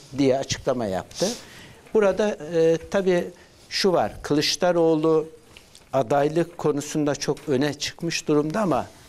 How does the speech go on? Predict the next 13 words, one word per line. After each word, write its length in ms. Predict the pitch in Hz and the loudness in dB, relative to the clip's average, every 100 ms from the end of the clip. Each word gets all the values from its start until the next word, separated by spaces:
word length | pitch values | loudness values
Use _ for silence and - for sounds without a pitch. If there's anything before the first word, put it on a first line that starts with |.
| - - | -16 -2
ben 360 | 147 160 139 127 | 0 0 -4 -6
netice 460 | 139 - 156 175 | -6 -4 -2 0
itibariyle 960 | 156 139 - 147 147 139 143 135 139 139 - - _ - | 0 0 -4 0 2 4 2 2 0 0 -8 -20 _ -2
A 240 | 131 135 | -2 -2
planında 760 | - 143 139 139 135 131 120 - | -4 -2 -2 -2 -2 -2 -2 -6
tartışmasız 840 | - 123 - - 143 127 - 180 143 | -8 -8 -4 -4 -2 -2 -2 -4 -2
bir 100 | 131 | -2
şekilde 500 | - 135 143 131 131 | -2 -2 -2 -2 -2
Kılıçdaroğlu'nun 760 | - 127 - 139 131 131 131 | -2 -4 0 0 2 2 0
aday 380 | 120 123 131 131 | -2 0 2 2
olacağını 760 | 131 123 127 120 135 135 143 185 - - _ _ - | 0 2 2 0 0 0 -2 -6 -14 -20 _ _ -6
düşünmüyorum. 680 | - 277 208 127 104 90 - - - _ _ - | -4 0 0 0 0 -6 -14 -20 -20 _ _ -4
Eğer 340 | 135 202 165 | 0 2 0